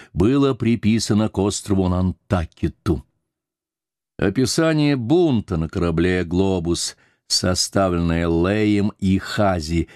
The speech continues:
единственными уцелевшими членами команды, тысяча восемьсот двадцать восьмого года от Рождества Христова. Однажды подбитый кит стал его преследовать.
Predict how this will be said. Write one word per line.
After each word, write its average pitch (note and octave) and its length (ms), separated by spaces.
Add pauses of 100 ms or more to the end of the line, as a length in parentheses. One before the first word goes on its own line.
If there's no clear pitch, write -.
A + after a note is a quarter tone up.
(180)
единственными A2 1040
уцелевшими A2 840 (200)
членами F#2 480
команды, F2 640 (600)
тысяча D#3+ 520
восемьсот A2 720
двадцать F#2 440
восьмого E2+ 420
года F#2+ 380 (240)
от D#2+ 160
Рождества D#2 560
Христова. C#2+ 640 (2000)
Однажды G2+ 840
подбитый F#2 680
кит - 320
стал - 360
его E3 240
преследовать. E2 760